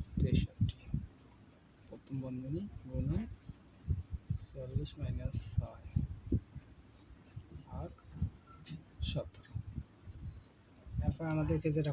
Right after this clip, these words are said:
করতে হবে, সেটা প্রথম বন্ধনীর বিয়োগটা করে নিতে হবে, তাছাড়া আমাদের কোনো বাকিটা সব এরকমই থাকবে। দ্বিতীয় বন্ধনী আমরা এটা এখন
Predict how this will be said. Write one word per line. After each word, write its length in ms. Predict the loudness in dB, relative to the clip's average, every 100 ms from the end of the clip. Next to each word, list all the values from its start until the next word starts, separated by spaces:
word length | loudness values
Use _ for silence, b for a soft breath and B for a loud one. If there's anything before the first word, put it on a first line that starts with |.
| 2
করতে 200 | 2 4
হবে, 180 | 4 4 2 B B 2
সেটা 180 | 4 6 10
প্রথম 220 | 10 10 10
বন্ধনীর 360 | 10 10 8 4 0 6
বিয়োগটা 340 | 6 6 2 0
করে 160 | 0 2
নিতে 180 | 0 -2 -2
হবে, 180 | -2 -6 -14 -20 -4
তাছাড়া 300 | 0 4 6
আমাদের 220 | 8 8 8
কোনো 160 | 10 10 10
বাকিটা 280 | 8 4 4
সব 220 | 4 4 0
এরকমই 500 | 2 2 2 0 -2 -10
থাকবে। 200 | -18 -18 -18 -18 -20 -20 -20 -8 0
দ্বিতীয় 240 | 2 2
বন্ধনী 180 | 0 2 6
আমরা 140 | 6 4
এটা 140 | 0 0
এখন 200 | -2 -4